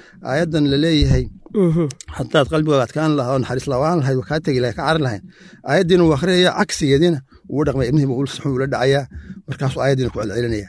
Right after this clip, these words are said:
Speaker 2: Mhm.
Speaker 1: Marka arrimahaas oo kale waxaa macallimiinta xaqiiqatan aad bay uga fog tahay dhaqankii la rabay,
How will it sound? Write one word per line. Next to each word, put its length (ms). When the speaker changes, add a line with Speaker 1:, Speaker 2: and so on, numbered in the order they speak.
Speaker 2:
Mhm. 240
Speaker 1:
Marka 200
arrimahaas 320
oo 80
kale 140
waxaa 180
macallimiinta 380
xaqiiqatan 500
aad 180
bay 80
uga 140
fog 180
tahay 180
dhaqankii 320
la 80
rabay, 260